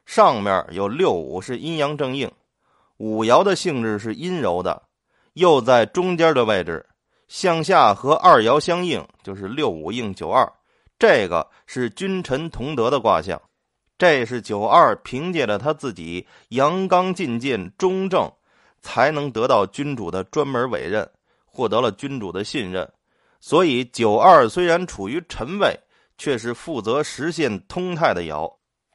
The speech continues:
这也就是彖辞所说的“上下交而其志同”。所以实现通泰的方法是以二爻为主，而爻辞说“包荒用平和，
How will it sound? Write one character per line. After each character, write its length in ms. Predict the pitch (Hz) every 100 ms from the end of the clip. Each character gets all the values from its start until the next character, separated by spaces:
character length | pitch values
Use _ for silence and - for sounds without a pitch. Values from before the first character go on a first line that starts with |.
| -
这 240 | 226 190 120
也 160 | 104
就 180 | 123 131
是 160 | 113 107
彖 360 | - 190 123
辞 220 | 95 135
所 200 | 160 92
说 200 | 87 143
的 220 | 113 87 - _ _
“上 420 | - 226 175 117
下 280 | - 160 113
交 300 | - 175 175
而 240 | - 120 139
其 260 | - 110
志 220 | 135 117
同”。 280 | - 90 104 - _ _ _ _ _
所 220 | 175 208
以 240 | 123 98
实 320 | 95 - 185
现 280 | 208 180 127
通 260 | - 208 202
泰 120 | 165
的 120 | 117
方 280 | 101 196 185
法 320 | 104 71 85 - _ -
是 220 | - 135
以 160 | 92 92
二 240 | 190 156 98
爻 180 | 95
为 160 | 107 113
主， 340 | 107 - 80 - _ _ _ _ -
而 240 | 143 196
爻 280 | 151 147 196
辞 240 | - 165
说 320 | 156 170 160 - _ -
“包 300 | 208 214 196
荒 340 | 190 202 196
用 220 | 165 143
平 300 | 107 117 175
和， 280 | 165 107 147